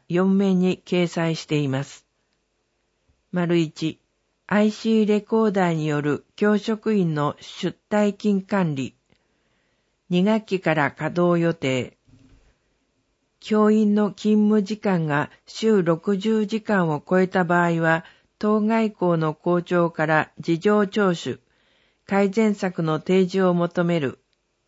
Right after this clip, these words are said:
一律学校職員出勤簿整理規定の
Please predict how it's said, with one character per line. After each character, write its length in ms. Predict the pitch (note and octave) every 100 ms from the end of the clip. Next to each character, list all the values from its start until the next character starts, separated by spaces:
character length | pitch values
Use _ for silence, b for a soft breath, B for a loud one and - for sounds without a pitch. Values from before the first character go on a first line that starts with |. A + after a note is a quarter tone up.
| _ _ _ _ _ _ _ -
一 280 | E3 -
律 320 | G#3+ A3 G#3+ G#3
学 300 | G#3+ G#3+ _
校 260 | F3+ F3
職 380 | E3 F3 E3 G3+
員 280 | F#3+ D3+ C#3
出 280 | - - D#3 _
勤 300 | G#3 G3+ F#3+
簿 220 | G3 F#3
整 380 | - - A3 F#3
理 220 | D3+ - _
規 140 | -
定 280 | - F3+ E3+
の 260 | E3 D#3